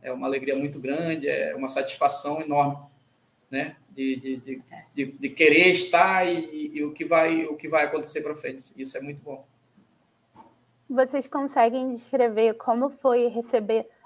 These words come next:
Speaker 2: essa notícia, o que que vocês estavam fazendo, quando souberam que vocês foram aprovados? Como vocês comemoraram?
Speaker 1: É, como aqui,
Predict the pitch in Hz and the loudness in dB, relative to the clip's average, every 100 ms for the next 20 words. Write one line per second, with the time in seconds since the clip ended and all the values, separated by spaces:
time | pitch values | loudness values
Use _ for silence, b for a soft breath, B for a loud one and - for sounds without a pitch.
0 | b 226 262 262 233 226 - 254 262 247 | b 4 4 2 -2 -4 -6 -4 -4 -4
1 | 240 254 247 247 247 226 240 - 220 220 | -4 -4 0 -2 -2 -6 -6 0 0 0
2 | 226 233 196 202 226 254 240 233 233 233 | -4 -2 -2 -2 0 0 0 0 -2 -2
3 | 220 220 240 208 220 233 233 196 214 214 | -8 -2 0 4 6 4 2 -8 -8 -6
4 | 208 - 214 214 208 202 185 208 240 226 | -6 -4 -2 -2 -4 -6 0 4 6 4
5 | 202 208 - _ _ _ _ _ _ - | 0 -8 -12 _ _ _ _ _ _ -2
6 | 254 262 285 262 247 262 226 226 190 208 | 0 2 0 -2 -4 -4 -2 -4 -2 4
7 | 262 247 240 165 247 247 254 - - - | 6 6 6 4 2 -2 -2 -2 -4 -6
8 | - 220 - | -4 -4 -4